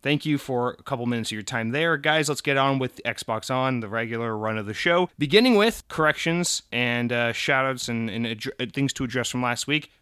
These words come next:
which, as usual, is blank because I'm goddamn perfect. I don't need to correct myself. Now, comments, shout-outs from YouTube? Kidding me. You guys know how it works. If you wanna leave a comment, you go over to youtube dot com. You look up Second Best Gaming,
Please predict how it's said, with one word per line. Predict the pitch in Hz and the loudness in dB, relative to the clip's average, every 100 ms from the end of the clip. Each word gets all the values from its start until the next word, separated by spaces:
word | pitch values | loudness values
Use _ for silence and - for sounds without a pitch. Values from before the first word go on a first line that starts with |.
| _ | _
which, | 113 - - _ _ _ - | -8 -8 -10 _ _ _ -4
as | 165 | 0
usual, | 160 143 139 | 2 2 0
is | 123 | -2
blank | 104 127 160 - | -2 0 0 -2
because | - 127 120 - - _ | -4 -2 -2 -4 -8 _
I'm | 127 | -4
goddamn | 117 127 127 131 | 2 2 4 0
perfect. | 123 175 139 110 | 4 2 2 -2
I | 110 | -2
don't | 120 | 0
need | 127 | 0
to | 123 | -2
correct | - 110 107 | -2 -4 -2
myself. | 101 - 107 - | -6 -4 -6 -4
Now, | 131 131 | -2 0
comments, | 107 - 180 143 110 | 0 4 4 4 2
shout-outs | - - 170 175 147 104 | -2 0 4 4 4 -2
from | - 123 | -4 -2
YouTube? | 131 226 - 262 240 - _ _ | 0 0 0 -2 -2 -8 _ _
Kidding | - 151 120 | 0 2 2
me. | 101 95 - - _ | -4 -8 -20 -20 _
You | 135 | 0
guys | 160 156 | 4 4
know | 151 143 | 6 6
how | 147 127 | 6 4
it | |
works. | 117 117 - | 2 0 -2
If | 123 | -2
you | |
wanna | 135 139 | 2 4
leave | 139 123 | 2 0
a | |
comment, | - 139 131 131 110 | 0 2 2 2 0
you | 117 | -2
go | 135 | 0
over | 131 127 | 0 -2
to | |
youtube | 120 110 120 | -4 -4 -4
dot | 117 113 | -2 -4
com. | 110 101 | -4 -6
You | 107 | -6
look | 117 | -8
up | 113 | -8
Second | - 151 151 180 | -4 -2 0 0
Best | 170 160 | 0 0
Gaming, | 139 127 131 131 | -2 -2 0 -2